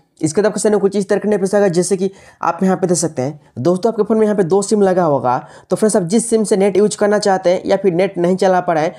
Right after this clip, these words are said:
आपको उस पर क्लिक करना है। इसके बाद आपको सामने कुछ इस तरह का इंटरफेस आएगा और फ्रेंड्स यहाँ पे मिलेगा वोल्टी, वोल्टी को फ्रेंड्स आपको on कर देना है। और फ्रेंड्स मैं आप सबको बताना चाहता हूँ, यहाँ पे फ्रेंड्स मिलेगा प्रीपेड नेटवर्क टाइप,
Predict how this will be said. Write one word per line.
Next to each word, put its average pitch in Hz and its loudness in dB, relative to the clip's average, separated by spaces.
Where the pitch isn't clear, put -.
आपको 160 0
उस 190 0
पर 196 -4
क्लिक 180 2
करना 151 2
है। 139 -4
इसके 156 0
बाद 214 2
आपको 202 0
सामने 214 0
कुछ 202 -2
इस 202 0
तरह 208 0
का 185 -2
इंटरफेस 190 0
आएगा 147 2
और - -4
फ्रेंड्स 208 0
यहाँ 202 2
पे 208 2
मिलेगा 196 4
वोल्टी, 180 2
वोल्टी 180 2
को 196 -2
फ्रेंड्स 190 -2
आपको 170 -2
on 190 0
कर 185 0
देना 156 2
है। 147 -2
और 135 -2
फ्रेंड्स 202 -2
मैं 202 2
आप 196 0
सबको 196 0
बताना 196 0
चाहता 202 0
हूँ, - 0
यहाँ 196 -2
पे 196 -20
फ्रेंड्स 196 -6
मिलेगा 196 2
प्रीपेड 196 -4
नेटवर्क 185 0
टाइप, 160 0